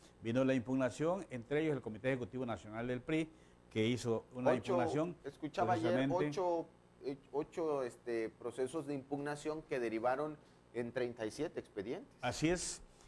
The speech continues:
Speaker 1: Entonces, le dice el Tribunal Estatal Electoral de Chiapas al Congreso local que sí tiene que, eh, convocar a elecciones extraordinarias en estos seis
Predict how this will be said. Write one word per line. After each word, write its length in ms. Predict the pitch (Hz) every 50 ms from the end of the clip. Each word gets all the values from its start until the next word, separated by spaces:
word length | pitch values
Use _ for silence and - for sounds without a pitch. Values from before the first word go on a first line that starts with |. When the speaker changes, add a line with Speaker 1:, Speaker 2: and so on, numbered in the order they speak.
| - - -
Speaker 1:
Entonces, 680 | 113 - - 175 180 151 175 208 208 - - - - - - - - - - - - -
le 260 | - 120 120 120 120 117
dice 480 | 135 156 160 143 - 165 170 165 - -
el 140 | 127 120
Tribunal 460 | 110 117 120 117 117 117 131 143 147 139
Estatal 300 | 117 117 107 - 139 135
Electoral 440 | 131 120 104 - 120 113 117 120
de 100 | 120 113
Chiapas 500 | - - 127 123 113 - 127 117 - - - - -
al 180 | - 143 143
Congreso 460 | - 110 107 98 98 101 110 95 117 131
local 400 | 135 131 - 156 165 175 180 180 - - - - - - - -
que 100 | 113 104
sí 160 | - - 175
tiene 260 | 170 170 170 160 147
que, 440 | - - 143 147 151 160 156 156 151 151 - - - - - -
eh, 280 | - 107 107 107 107 107 -
convocar 500 | - 110 104 104 - - 139 147 147 - -
a 120 | 120 120
elecciones 420 | 117 113 107 - - 151 147 147
extraordinarias 540 | 127 117 - 113 107 101 104 120 131 135 117
en 60 | 117
estos 240 | 127 123 - 113 90
seis 280 | - 117 117 113 -